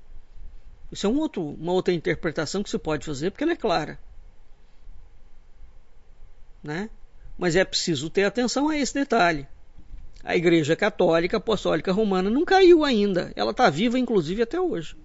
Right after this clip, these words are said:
com seus erros e com seus acertos, bem como a Igreja, eh, Ortodoxa.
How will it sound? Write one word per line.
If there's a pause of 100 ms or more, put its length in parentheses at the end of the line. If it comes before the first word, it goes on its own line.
(1300)
com
seus
erros
e
com
seus
acertos, (180)
bem
como (460)
a
Igreja, (460)
eh,
Ortodoxa.